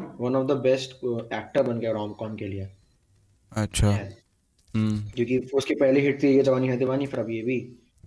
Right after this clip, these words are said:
Speaker 2: हम्म।
Speaker 1: तो दोनों के through, and but पता है, देख, ये जवानी है दीवानी की स्टोरी लाइन भी अच्छी थी, उसमें डायलॉग्स भी अच्छे थे।
Speaker 2: हम्म।
Speaker 1: इस वाली मूवी में स्टोरी लाइन अच्छी है, ठीक है, इसमें ट्विस्ट बहुत खतरनाक आता है, तो वो चीज़ अच्छी है,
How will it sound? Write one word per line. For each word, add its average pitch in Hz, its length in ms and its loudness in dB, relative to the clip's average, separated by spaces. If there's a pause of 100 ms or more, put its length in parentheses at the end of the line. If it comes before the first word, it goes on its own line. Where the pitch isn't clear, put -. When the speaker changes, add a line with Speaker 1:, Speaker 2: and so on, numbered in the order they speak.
(180)
Speaker 2:
हम्म। 113 260 4
Speaker 1:
तो 113 80 -6
दोनों 113 280 -6
के - 400 -18
through, 117 240 -4 (200)
and 135 400 -4
but 147 100 2 (120)
पता 170 160 2
है, - 220 -2
देख, 143 360 2 (640)
ये 135 100 4
जवानी 170 260 4
है 180 60 4
दीवानी 175 240 4
की 190 80 2
स्टोरी 160 200 0
लाइन 165 180 2
भी 170 60 4
अच्छी 170 160 0
थी, 180 60 2
उसमें 180 160 2
डायलॉग्स 143 280 2
भी 151 60 0
अच्छे 127 260 -2
थे। 120 100 -12 (540)
Speaker 2:
हम्म। 107 120 10
Speaker 1:
इस 104 100 8
वाली 156 200 4
मूवी 160 240 -2
में 196 340 0 (360)
स्टोरी 160 300 4
लाइन 190 140 4
अच्छी 185 300 2
है, 139 100 6
ठीक 135 180 -4
है, 135 80 2
इसमें 156 260 -2
ट्विस्ट 156 300 -2
बहुत 151 200 -4
खतरनाक 131 420 0
आता 127 220 0
है, 135 60 0
तो 147 120 -4
वो 135 280 -2
चीज़ 160 240 0
अच्छी 147 340 -2
है, 110 200 -4